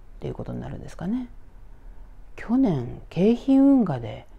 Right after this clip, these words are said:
スーツケースに入った遺体が見つかったじゃないですか。ニュースにもなって。川名先生、覚えてらっしゃいます？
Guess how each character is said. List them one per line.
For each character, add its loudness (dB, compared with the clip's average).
ス -2
ー 4
ツ -18
ケ 4
ー 0
ス -4
に 0
入 -2
っ -2
た -10
遺 -6
体 2
が 2
見 4
つ -14
か -2
っ -6
た 0
じ -2
ゃ 0
な -2
い -8
で -10
す -18
か。 -12
ニ 6
ュ 8
ー 8
ス -6
に 0
も -4
な -8
っ -16
て。 -16
川 -2
名 0
先 -10
生、 -12
覚 2
え -4
て -8
ら -8
っ -12
し -8
ゃ -2
い -2
ま -6
す？ -4